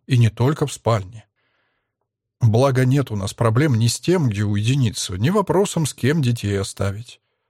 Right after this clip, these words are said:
Правда, потом гости понаехали, и нам пришлось уделять им внимание. Но тут ничего не попишешь, родня все-таки. Тесть, теща, опять же,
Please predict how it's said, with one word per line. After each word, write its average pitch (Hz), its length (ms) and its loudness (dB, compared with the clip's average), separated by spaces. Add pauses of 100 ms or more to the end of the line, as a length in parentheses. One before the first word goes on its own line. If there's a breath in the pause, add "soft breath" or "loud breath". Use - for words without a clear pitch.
(120)
Правда, 117 440 2
потом 127 500 0
гости 113 320 -4
понаехали, 131 800 0 (280 loud breath)
и 117 80 4
нам 220 160 2
пришлось 190 440 0
уделять 143 420 0
им 113 200 0
внимание. 104 720 0
Но 120 160 0
тут 240 320 -6
ничего 156 380 0
не 190 100 -2
попишешь, 123 640 -4
родня 120 460 0
все-таки. - 520 -10 (720 soft breath)
Тесть, - 520 0
теща, 147 380 0
опять 127 300 0
же, 107 260 -2